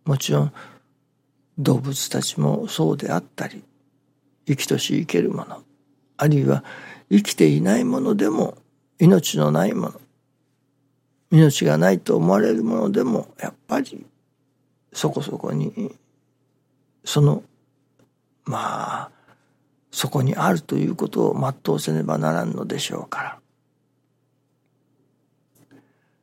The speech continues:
すべてのものが助かっていく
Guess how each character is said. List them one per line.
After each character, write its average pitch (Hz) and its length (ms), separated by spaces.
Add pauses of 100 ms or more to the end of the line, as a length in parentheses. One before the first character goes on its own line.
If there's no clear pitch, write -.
(260)
す - 200
べ 139 80
て 139 160
の 131 120
も 139 180
の 147 120
が - 420
助 - 260
か 202 100
っ 208 40
て - 240
い - 60
く - 300